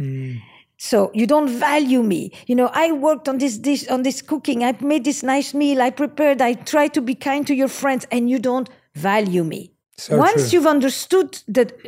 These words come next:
Speaker 2: what is the hidden dimension that you are actually fighting for, the fight, the dishes, the when to do them becomes a lot more clear. A lot more clear, rather than, it's not just I'm imposing my belief on you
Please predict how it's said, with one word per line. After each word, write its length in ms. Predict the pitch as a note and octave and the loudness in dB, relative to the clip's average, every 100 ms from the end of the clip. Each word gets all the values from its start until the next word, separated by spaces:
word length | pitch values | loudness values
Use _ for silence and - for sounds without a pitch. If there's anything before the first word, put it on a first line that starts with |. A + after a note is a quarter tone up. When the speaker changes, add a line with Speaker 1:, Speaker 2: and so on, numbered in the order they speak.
| A#3+ | -8
Speaker 2:
what 320 | A#3 G4 A#4 | 0 2 2
is 160 | F#4+ | 2
the 80 | B3 | 2
hidden 400 | F#3 B3+ G4+ F4+ | 2 2 4 2
dimension 640 | C#4 C4+ C#4+ D4 C#4+ E3+ E3+ | 2 2 2 0 -2 -6 -4
that 240 | G#3 - | -4 -4
you 100 | A#3+ | -4
are 200 | G#3 G#3 _ | -2 -4 _
actually 680 | D#4 F4+ - E4 B3+ G3+ - | -4 -4 -4 -4 -2 -2 -4
fighting 460 | - G#3 G#3 G3+ F#3+ | -4 -2 -2 -2 -6
for, 380 | - C4+ C#4 D4 - - _ | -2 2 2 0 -10 -20 _
the 200 | G3 G#3 | -6 -4
fight, 560 | - C4+ F3 - - - _ G3 | 0 0 0 -6 -18 -18 _ -4
the 100 | F3+ | 0
dishes, 600 | B3 A#3+ G3 C3 - - - - | 2 0 -2 -6 -10 -16 -14 -2
the 100 | F#3+ | 4
when 260 | C4+ D4 | 4 4
to 100 | C#4 | 0
do 200 | G#3+ D4 | 0 2
them 280 | C4+ F#3 F#3 - - | 2 0 -4 -8 -8
becomes 380 | B3 - C4 F#3+ - | -6 -2 -2 -2 0
a 120 | B3 | 2
lot 560 | A3+ A#3 C4+ D4+ D4 - G#3+ | 4 6 6 4 0 -8 0
more 380 | A3 A3 A3 G#3+ | 2 4 2 -2
clear. 480 | - G3 F3+ - - _ _ _ _ _ _ _ _ _ - | -10 -4 -2 -4 -8 _ _ _ _ _ _ _ _ _ -4
A 60 | B3+ | 0
lot 320 | C4 D4+ D4+ | 2 0 2
more 160 | C#4+ | -2
clear, 280 | C#4+ A#3+ F#3+ - - - | -2 -4 -4 -6 -16 -2
rather 300 | B3 B3+ B3+ | 0 2 2
than, 320 | A#3 A#3+ A3 - - - _ _ _ - | 2 2 0 -6 -20 -20 _ _ _ -4
it's 300 | C4+ - - | -2 -2 0
not 220 | E4 D#4 | 0 0
just 340 | A3 D#4+ F4 - | 0 0 0 -2
I'm 140 | C4 | 0
imposing 600 | C#4 A#3 - C#4+ D4+ C4 A#3 | 2 0 2 2 2 0 0
my 140 | G#3+ | 0
belief 360 | G3 G3 F#3 E3+ | 0 -2 -2 -4
on 140 | D#3+ | -6
you 220 | - F3+ | -8 -12